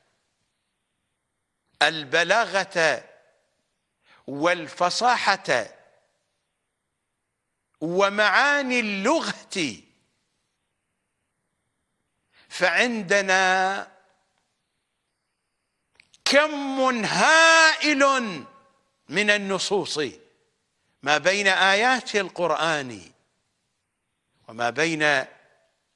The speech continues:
الخطب الشريفة لهم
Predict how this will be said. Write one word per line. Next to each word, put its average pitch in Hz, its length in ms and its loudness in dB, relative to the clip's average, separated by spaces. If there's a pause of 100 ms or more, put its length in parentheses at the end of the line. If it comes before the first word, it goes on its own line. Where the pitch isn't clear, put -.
(800)
الخطب 165 880 -4
الشريفة 175 840 -4
لهم 127 520 -6